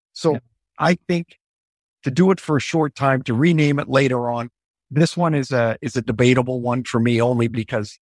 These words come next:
Speaker 1: uh, Bergeron is, uh, uh, is still active. He-, here's the other thing,
Speaker 2: Sure.
Speaker 1: right? One thing that I want in conjunction with this is when you get to the award ceremony,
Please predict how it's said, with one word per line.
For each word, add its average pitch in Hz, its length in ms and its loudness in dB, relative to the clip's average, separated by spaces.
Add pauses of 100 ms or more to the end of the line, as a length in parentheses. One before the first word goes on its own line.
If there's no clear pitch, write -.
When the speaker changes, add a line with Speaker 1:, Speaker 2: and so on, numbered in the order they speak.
(360)
Speaker 1:
uh, 101 240 2
Bergeron 110 800 0
is, 98 380 -4
uh, 87 260 -4 (680)
uh, - 340 -4
is 117 120 0
still 110 320 0
active. 117 440 0 (440)
He-, 185 180 4
here's 196 240 6
the 170 120 4
other 160 180 -2
thing, 117 200 -2
Speaker 2:
Sure. - 140 -4
Speaker 1:
right? 110 140 -4 (240)
One 165 280 0
thing 185 240 0
that 151 160 2
I 131 140 6
want 131 420 -4 (260)
in 113 120 -4
conjunction 123 680 0
with 123 100 -2
this 123 300 -2
is 98 100 -6
when 110 160 0
you 104 100 0
get 135 260 2
to 143 80 -4
the 131 120 2
award 131 440 2
ceremony, 143 640 0